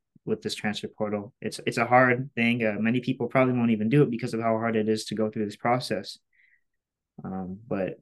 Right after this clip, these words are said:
you know, ultimately, I think, you know, coaches recruit.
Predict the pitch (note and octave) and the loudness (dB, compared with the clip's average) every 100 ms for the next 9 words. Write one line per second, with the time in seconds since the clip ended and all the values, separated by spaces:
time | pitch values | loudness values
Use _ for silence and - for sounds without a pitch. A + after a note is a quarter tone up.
0 | _ - G#2+ G2+ A#2 - A2+ F#2 G#2+ G2+ | _ -6 -2 2 0 0 -2 0 0 0
1 | G2 G2+ - _ - C3+ _ _ _ - | -2 -6 -8 _ -20 -20 _ _ _ -2
2 | G#2+ G#2 G2 - A2+ - A2 A2 G#2+ A2+ | 0 2 -2 2 2 2 -2 -2 -2 -2
3 | A2+ | -2